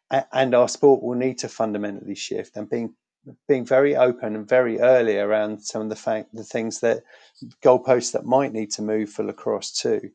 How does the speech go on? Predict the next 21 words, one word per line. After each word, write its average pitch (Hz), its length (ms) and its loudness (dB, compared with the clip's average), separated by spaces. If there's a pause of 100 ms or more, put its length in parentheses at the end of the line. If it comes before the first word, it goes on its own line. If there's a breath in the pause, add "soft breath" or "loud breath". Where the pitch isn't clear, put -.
(480)
So - 140 6
it's 120 160 -2
a 120 40 -2
little 139 200 10
bit - 240 -2
like 107 280 2
we 113 60 -6
were 110 60 -6
saying 107 360 -2
in 104 100 -6
the 104 60 -10
Brilliant 107 360 -4
Basics - 460 -4
in 107 80 -12
terms 107 300 -10
of 98 140 -12
just - 240 -8
the, 104 300 -2 (500 soft breath)
um, 101 480 -4 (440)
the, 107 220 0
the, 107 200 -4